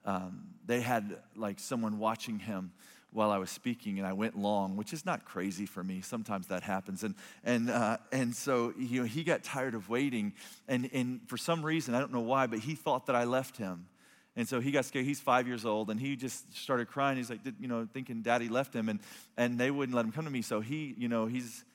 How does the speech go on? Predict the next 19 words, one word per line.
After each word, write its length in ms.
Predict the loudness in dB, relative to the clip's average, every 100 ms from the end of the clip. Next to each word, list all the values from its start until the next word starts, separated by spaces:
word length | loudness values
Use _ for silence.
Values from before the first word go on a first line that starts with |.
| _
he's 180 | -6 -4
pretty 220 | -4 -6
quick. 480 | -4 0 0 -2 -14 -20 -6
He, 140 | 0 0
he 120 | 0
just 240 | -2 -2
kinda 160 | 0 2
made 160 | 2
a 60 | 0
break 320 | 2 2 0
for 280 | -2 -2 0
it, 60 | 0
and 100 | -2
he 120 | 4
got 200 | 6 6
away 540 | 4 4 6 4 2
<laughs> 140 | 2 2
and, 160 | 4
uh, 220 | 6 6